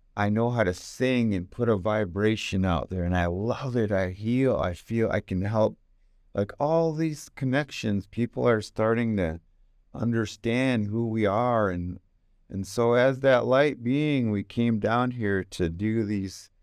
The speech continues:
specific jobs, specific roles and responsibilities we had, but somehow we get, we get traumatized. And even as we grow up, some, our parents, maybe they didn't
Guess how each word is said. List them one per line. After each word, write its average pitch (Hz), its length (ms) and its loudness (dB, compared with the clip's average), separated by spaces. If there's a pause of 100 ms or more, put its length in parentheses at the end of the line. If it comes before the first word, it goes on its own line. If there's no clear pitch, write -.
(380)
specific 165 840 -2 (460)
jobs, 117 640 2
specific - 640 -6 (240)
roles 107 720 0
and 90 160 -4
responsibilities 107 1200 -2
we 95 100 -4
had, 104 440 0
but 85 220 -2 (840)
somehow 131 720 2
we 117 140 0
get, 101 360 2 (220)
we 101 100 -6
get 104 220 0
traumatized. 120 1000 -2 (220)
And 101 140 -4
even 120 300 0
as 131 300 0
we 123 120 -2
grow 127 420 2
up, 143 280 4
some, 107 220 -6 (100)
our 95 140 -2
parents, 127 640 0
maybe 113 300 -2
they 120 160 -2
didn't 117 340 -2